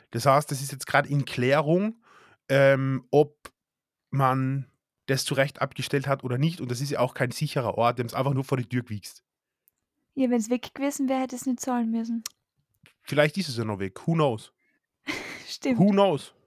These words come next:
Speaker 1: Also vielleicht ist es ja noch weg. Wer weiß.
Speaker 2: Ich hab heute von Amazon eine Ben-,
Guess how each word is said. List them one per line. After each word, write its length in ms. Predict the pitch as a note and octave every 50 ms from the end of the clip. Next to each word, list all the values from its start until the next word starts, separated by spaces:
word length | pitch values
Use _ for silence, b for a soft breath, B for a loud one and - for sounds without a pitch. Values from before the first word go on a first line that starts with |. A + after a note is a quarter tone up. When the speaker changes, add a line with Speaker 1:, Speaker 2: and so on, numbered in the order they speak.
| _ _ _ _ _ _ _ _ _ _ _ _ _ _ _ _ _ _ _ _ _ _ _
Speaker 1:
Also 200 | - B2 A2+ C3 B2
vielleicht 340 | - C#3+ C#3+ C#3+ D#3 D#3
ist 140 | E3+ E3 -
es 120 | D#3+ C#3 -
ja 220 | C3 B2 A#2 A2+ -
noch 400 | B2 A#2+ A2 - - - - -
weg. 360 | G2+ G2+ G2 - - - - _ _ _ _ _ _ _ _
Wer 140 | _ - A2+
weiß. 280 | A#2 G#2 - - - _ _ _ b b b b b b b b b b _ _
Speaker 2:
Ich 100 | - D4+
hab 120 | D4+ C4+ C#4
heute 320 | C#4 C4+ C#4 - C#4 C4+
von 220 | - - C4 B3+ A#3+
Amazon 500 | - B3+ B3 C4 C4 B3+ - - B3+ A#3
eine 200 | - A#3+ A#3 A#3
Ben-, 180 | A3+ - A3